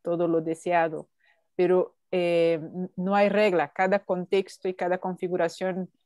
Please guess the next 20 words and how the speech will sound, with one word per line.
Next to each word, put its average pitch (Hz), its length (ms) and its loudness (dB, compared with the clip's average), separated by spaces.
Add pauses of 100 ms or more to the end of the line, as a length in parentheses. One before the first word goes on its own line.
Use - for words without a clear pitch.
actoral 175 640 2 (140)
va, 170 840 0 (120)
va 170 240 0
también 165 560 -4
demandar 160 480 0
esfuerzos 170 840 -4 (280)
distintos 185 640 -2
de 165 80 2
actores 165 680 -4 (300)
también 160 300 -10
distintos. 160 840 -12 (480)
Pero 160 180 -6
a 160 40 -2
ver 175 260 2 (180)
qué 170 140 2
dicen 180 360 -4
los 170 200 -6
compañeros 156 680 -10
y - 60 -20
compañeras. - 800 -16